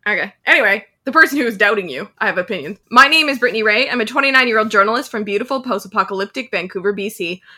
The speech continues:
I like badass moms and long naps. I'm on Twitter at Britannia, where I can be found attempting to be interesting and talking about my cat. And my gauntlet challenge would be to stay awake for, mm, ten consecutive hours.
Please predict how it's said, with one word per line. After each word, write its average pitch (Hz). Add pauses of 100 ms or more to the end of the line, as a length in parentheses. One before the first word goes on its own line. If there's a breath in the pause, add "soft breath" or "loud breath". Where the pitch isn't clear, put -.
I 208
like 233
badass 214
moms 233
and 180
long 175
naps. 185
I'm 240
on 262
Twitter 320
at 185
Britannia, 220
where 190
I 196
can -
be 214
found 196
attempting 196
to 202
be -
interesting 262
and 262
talking 214
about 139
my 147
cat. 185 (380 loud breath)
And 233
my 240
gauntlet 285
challenge 311
would 269 (100)
be 233
to 233
stay 240
awake 220
for, 226 (160)
mm, 254 (100)
ten 269
consecutive 226
hours. 160